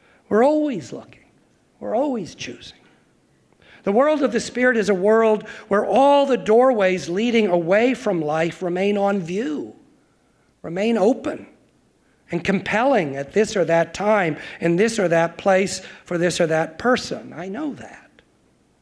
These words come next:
We cannot make this world over by asserting the Spirit's truth. And therefore, the Spirit's truth must find its articulation just here in the world where life appears and disappears,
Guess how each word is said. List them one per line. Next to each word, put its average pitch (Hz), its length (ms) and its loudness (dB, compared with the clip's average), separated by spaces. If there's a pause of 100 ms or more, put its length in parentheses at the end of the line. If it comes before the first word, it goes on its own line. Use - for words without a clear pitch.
(520)
We 156 80 -12
cannot 277 640 0
make 196 280 0
this 185 200 -6
world 180 420 2
over 156 580 2 (300)
by 165 200 0
asserting 196 580 -2
the 180 80 -6
Spirit's 165 440 -8
truth. - 480 -10 (1200)
And 139 100 -6
therefore, 196 300 2
the 165 80 0
Spirit's 185 520 -2
truth 208 800 0 (540)
must 170 180 -4
find 233 320 0
its 220 140 -2
articulation 196 880 2
just 226 380 0
here 180 440 2 (300)
in 185 160 0
the 185 60 4
world 196 360 4
where 175 200 2
life 233 320 2
appears 220 420 -4
and 175 100 -4
disappears, 139 720 -10